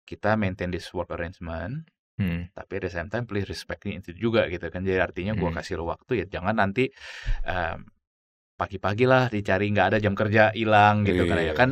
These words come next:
Speaker 1: itu nggak bener lah gitu.
Speaker 2: Hmm,
Speaker 1: Kita yang
Speaker 2: hmm, hmm.
Speaker 1: fair sama fair aja gitu.
Speaker 2: Bener, kalau lagi jam kerja ya kerja gitu
Speaker 1: Iya,
Speaker 2: kan.
Speaker 1: udah habis itu
Speaker 2: Iya,
Speaker 1: udah
Speaker 2: iya,
Speaker 1: gitu.
Speaker 2: jangan lu lagi nyiram tanaman.
Speaker 1: Iya. <laughs> Kurang lebih sih begitu.
Speaker 2: Iya.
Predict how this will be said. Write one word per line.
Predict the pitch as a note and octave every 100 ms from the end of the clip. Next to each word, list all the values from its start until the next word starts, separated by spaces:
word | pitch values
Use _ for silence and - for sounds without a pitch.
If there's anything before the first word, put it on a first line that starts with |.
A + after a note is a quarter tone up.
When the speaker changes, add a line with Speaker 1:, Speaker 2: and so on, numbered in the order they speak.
| -
Speaker 1:
itu | G#2 A2
nggak | G#2 F2
bener | F2+ G2+
lah | G2+ F2+
gitu. | F2 E2
Speaker 2:
Hmm, | E2
Speaker 1:
Kita | E2 - G#2+
yang | F2
Speaker 2:
hmm, | E2
hmm. | D#2 F#2
Speaker 1:
fair | F2+
sama | F2 E2+
fair | E2+ E2
aja | F2+ F2 E2+
gitu. | F2+ - - - _
Speaker 2:
Bener, | - D#2 D2+
kalau | D2+
lagi | E2
jam | E2 F2
kerja | F2 A#2
ya | A2+
kerja | - A2 A2 G2 F#2
gitu | A2 A2+
Speaker 1:
Iya, | G2+
Speaker 2:
kan. | F#2+
Speaker 1:
udah | G#2
habis | G#2 G#2 A2
itu | B3
Speaker 2:
Iya, | C#4+
Speaker 1:
udah | - F3
Speaker 2:
iya, | E2+ D#3 -
Speaker 1:
gitu. | -
Speaker 2:
jangan | - D#2+ D#2+
lu | D#2+
lagi | D#2 D#2+
nyiram | D#2+ D#2+
tanaman. | D#2+ F2 A2+ F#2 F2 F#2+
Speaker 1:
Iya. | A2 A2 A2
<laughs> | G#3 - - - - G#4+ - - C#4+ - -
Kurang | A#2
lebih | A2+ A2+
sih | A2
begitu. | G2 G2 - A#2+
Speaker 2:
Iya. | B2+ G#2